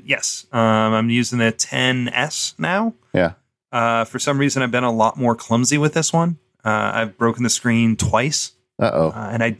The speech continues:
Speaker 1: I don't know how, and I feel like the screen is scratching more than any other iPhone I've ever had. And I say that on all, or I've been very careful about the latest one, which is about a week old. Uh, I've had it on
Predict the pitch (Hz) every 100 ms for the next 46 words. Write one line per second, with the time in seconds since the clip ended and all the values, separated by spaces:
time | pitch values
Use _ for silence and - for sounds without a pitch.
0 | - 123 123 123 123 131 139 139 170 190
1 | 185 - - 131 139 151 - 139 135 -
2 | 143 127 131 127 120 120 127 127 127 123
3 | - 120 123 - 127 120 120 117 117 120
4 | 131 143 - - - - 117 - 127 120
5 | 110 107 104 110 117 113 107 107 107 -
6 | 113 107 - _ - 117 117 117 113 -
7 | 117 107 107 104 110 113 110 - 107 104
8 | 107 _ _ _ 117 120 104 101 101 104
9 | 107 101 113 110 107 - _ 123 117 110
10 | 107 107 107 107 113 117 127 120 117 110
11 | 110 113